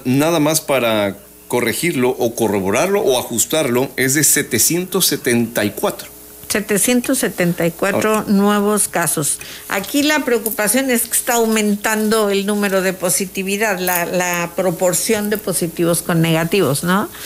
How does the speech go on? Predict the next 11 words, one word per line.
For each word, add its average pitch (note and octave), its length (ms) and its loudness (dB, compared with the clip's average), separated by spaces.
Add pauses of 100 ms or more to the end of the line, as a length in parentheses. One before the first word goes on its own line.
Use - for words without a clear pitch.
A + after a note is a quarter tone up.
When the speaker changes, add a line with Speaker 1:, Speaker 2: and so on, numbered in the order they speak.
(340)
Speaker 2:
Y A3 380 2
seguramente G3 880 0
vamos F3+ 420 -2
a F#3+ 120 -4
pasar F3+ 420 -2
por G#3 180 -2
tener F3 480 0
más E3 300 2
positivos F3 720 0
que - 160 -4
negativos. F3+ 920 0